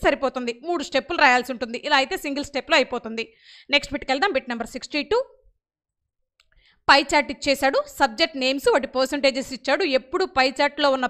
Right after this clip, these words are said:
పర్సంటేజ్లు టోటల్గా కౌంట్ చేస్తే హండ్రెడ్ పర్సెంటే ఉండాలి, గమనించండి. ఇప్పుడు డైరెక్ట్గా క్వశ్చన్లోకి వెళ్ళిపోదాం. If total number of students is five hundred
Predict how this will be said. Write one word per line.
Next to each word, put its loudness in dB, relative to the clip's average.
పర్సంటేజ్లు -2
టోటల్గా 2
కౌంట్ -4
చేస్తే 0
హండ్రెడ్ -4
పర్సెంటే -2
ఉండాలి, 2
గమనించండి. -2
ఇప్పుడు -2
డైరెక్ట్గా 4
క్వశ్చన్లోకి -4
వెళ్ళిపోదాం. -4
If -8
total 6
number 2
of 2
students -2
is -14
five 4
hundred 0